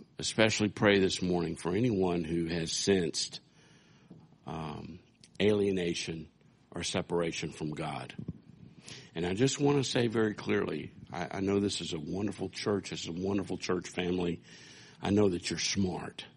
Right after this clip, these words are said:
and that you've heard a lot. But every one of us gets tripped up sometimes. And so if there's anyone here this morning that, well, you feel a little bit like Adam, and, uh,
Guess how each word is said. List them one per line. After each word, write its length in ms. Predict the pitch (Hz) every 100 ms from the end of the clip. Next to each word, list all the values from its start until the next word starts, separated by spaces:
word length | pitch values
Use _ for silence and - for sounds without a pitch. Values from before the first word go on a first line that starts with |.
| _ _ _ _ _ _ -
and 120 | 85
that 180 | 85 -
you've 140 | 87
heard 240 | - 104 87
a 40 |
lot. 460 | 78 69 67 - - - - _ _ _ _ - - - - - -
But 140 | 87 92
every 260 | 123 143
one 200 | 117 120
of 100 | 110
us 160 | 90 -
gets 220 | 87 -
tripped 340 | - 107 85
up 220 | 85 80 -
sometimes. 720 | 67 65 - 64 - - - - - _ _ _ _ - - - -
And 120 | -
so 120 | - 101
if 100 | 87
there's 220 | 90 85
anyone 340 | 120 123 120
here 160 | 107 101
this 220 | 101 -
morning 340 | 95 92 90 85
that, 200 | 78 - - - _ _ _ _ _ _ - _ - _ - - -
well, 240 | 98 104 - - - _ _ - - -
you 140 | -
feel 320 | - 120 117
a 20 | 98
little 240 | 107 127
bit 220 | 92 90
like 300 | 90 85 78
Adam, 420 | 87 90 80 76 - _ _ _ _ _ - - - - - _ _
and, 340 | - 78 76 73
uh, 240 | 71 73